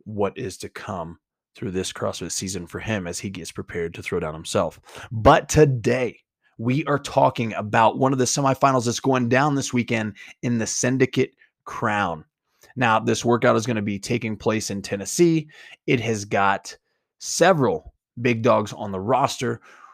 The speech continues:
I mean, throughout the course of this weekend, to be honest with you, we're basically gonna see all three champions throw down. We're gonna get to watch CrossFit Mayhem out there on the floor. We're gonna get to watch Tia Claire Toomey out there in, at the Torian Pro. And then, of course,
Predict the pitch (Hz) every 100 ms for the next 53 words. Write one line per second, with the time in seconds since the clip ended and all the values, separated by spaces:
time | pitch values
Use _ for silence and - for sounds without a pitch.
0 | _ _ _ _ 160 165 151 208 233 147
1 | - 170 131 127 - 139 135 117 107 107
2 | 131 117 113 120 117 143 139 139 127 135
3 | 131 127 113 110 110 120 123 127 123 135
4 | - _ _ - - 143 139 120 107 104
5 | - 113 113 131 123 98 104 101 104 107
6 | 98 101 - 104 104 - - 143 156 151
7 | 147 147 - _ 143 127 135 120 110 -
8 | 123 110 110 _ _ 107 104 98 95 95
9 | 95 98 - - 104 - 98 101 156 147
10 | 143 117 - - - 135 117 120 117 110
11 | - _ _ - 113 98 - - 120 110
12 | - 131 113 98 - 139 127 120 - -
13 | 135 110 98 - - 147 131 -